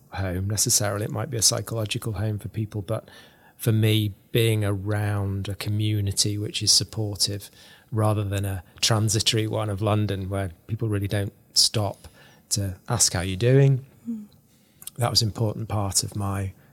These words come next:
Speaker 1: journey, really, yeah.
Speaker 2: I really connected with that because I lived in Lancaster for four years and I
Speaker 1: Right.
Speaker 2: suffered f-, with panic attacks.
Speaker 1: Right.
Speaker 2: And I thought,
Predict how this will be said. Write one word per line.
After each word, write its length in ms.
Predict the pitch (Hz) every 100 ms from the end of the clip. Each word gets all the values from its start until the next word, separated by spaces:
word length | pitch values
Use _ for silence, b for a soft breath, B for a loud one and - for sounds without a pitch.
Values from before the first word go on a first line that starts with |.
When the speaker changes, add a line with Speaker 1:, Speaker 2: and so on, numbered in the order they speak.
| b -
Speaker 1:
journey, 360 | 104 98 101
really, 300 | 101 92 87 92
yeah. 260 | 92 92 - _ _ B B B -
Speaker 2:
I 120 | 220
really 160 | 220
connected 340 | 220 240 - -
with 80 | 196
that 140 | 190
because 500 | 202 - 202 190 - -
I 120 | - 208
lived 180 | 214 214
in 80 |
Lancaster 440 | 190 190 - 202 -
for 80 | -
four 260 | - 196
years 440 | 196 - 220 - -
and 120 | 202
I 60 | 202
Speaker 1:
Right. 80 | -
Speaker 2:
suffered 260 | - 180 196
f-, 120 | -
with 200 | 226 214
panic 260 | - - -
attacks. 460 | - - - - 117
Speaker 1:
Right. 360 | 107 104 107 - _
Speaker 2:
And 120 | 226
I 40 | 202
thought, 380 | - 190 180